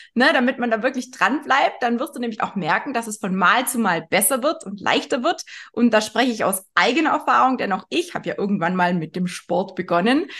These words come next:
Und, ähm, ja, es macht auf jeden Fall von Mal zu Mal mehr Spaß. Und vielleicht klingt's erstmal ein bisschen seltsam, weil einige den Sport immer noch vielleicht strikt mit dem Thema Abnehmen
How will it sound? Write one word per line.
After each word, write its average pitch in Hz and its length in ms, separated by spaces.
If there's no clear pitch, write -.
Und, 208 340
ähm, 202 360
ja, 185 200
es 208 160
macht 254 260
auf - 180
jeden 285 240
Fall 240 380
von 196 140
Mal 233 300
zu 269 100
Mal 220 300
mehr 196 240
Spaß. 214 580
Und 233 160
vielleicht 247 400
klingt's - 540
erstmal 254 360
ein 226 40
bisschen 226 280
seltsam, 330 760
weil 208 200
einige 233 360
den 190 120
Sport 208 360
immer 240 160
noch 214 200
vielleicht 185 380
strikt - 440
mit 196 160
dem 185 160
Thema 190 400
Abnehmen 269 760